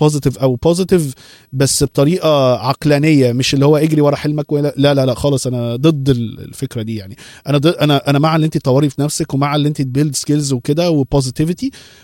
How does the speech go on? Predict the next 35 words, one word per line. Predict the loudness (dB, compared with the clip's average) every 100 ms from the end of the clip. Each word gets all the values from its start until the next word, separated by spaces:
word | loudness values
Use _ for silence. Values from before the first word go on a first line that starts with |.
| -6
ولكن | -2 -2 -4 -4
افهم | -4 -2 -2 -2 -6 -6
إن | -4 -2
الدنيا | -2 -2 -2 0
فيها | 0 0
صعوبات، | 2 0 2 0 -2 -16 _ _ _ -2
وأنت | 0 2 2
لازم | 2 0
تعد | -2 0 0 0 0
نفسك | 0 -2 -4 -4
كبني | 0 0 0 0
آدم | -2 -6 -8 _ 0
اللي | 2 2
أنت، | -2 -6
إيه، | -8 -12 _ _ _ _ 2 2 4
إيه، | 2
إيه، | 4 4 4
إيه، | 2 2 2 -2
تبقى | -2 0 0
عارف | 0 2
إن | 2
أنت | 2 2
معد | 0 0 -2 0
للصعوبات | 0 2 0 0 0 -2
دي. | -4 -18 _ _ _ _ -4
طبعًا | -2 0 -2 -2
ربنا | 0 2 0
سبحانه | 0 0
وتعالى | 0 0 2 2
هو | 4 4 6 4 2
ال-، | -2 0 -2
اللي | -2
بي-، | -2 -4
دي | -6
أقدار. | -4 0 2 2